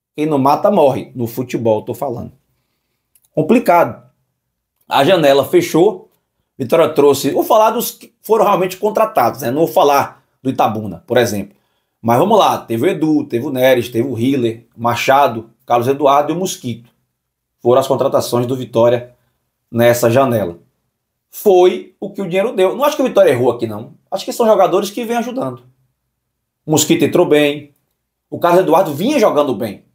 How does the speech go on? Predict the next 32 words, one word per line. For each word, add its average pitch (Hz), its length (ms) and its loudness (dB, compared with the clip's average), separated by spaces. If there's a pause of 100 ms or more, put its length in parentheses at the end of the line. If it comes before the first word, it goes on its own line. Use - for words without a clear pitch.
apesar 120 440 0
dos 156 140 -4
gols 127 220 -2
perdidos. 87 480 -10 (420)
Machado 147 480 0
joga 135 220 4
bem, 131 280 -2
Hiller 143 300 2
joga 120 220 0
bem. 123 420 -6 (400)
Neres, 160 720 0 (1040)
já 127 120 2
deu 131 180 2
uns 135 140 4
errinhos 123 400 2
já 127 160 4
que - 80 -2
eu 139 60 2
não 139 180 -4
tô, 139 480 -2
eu - 80 -14
tô 135 160 -10
com 131 100 -12
o 113 60 -8
pé 139 100 2
atrás. 107 540 -2 (120)
Mas 147 200 0
começou 156 400 0
bem. 135 400 0 (400)
E 165 40 2
o 180 60 6
Edu 170 540 2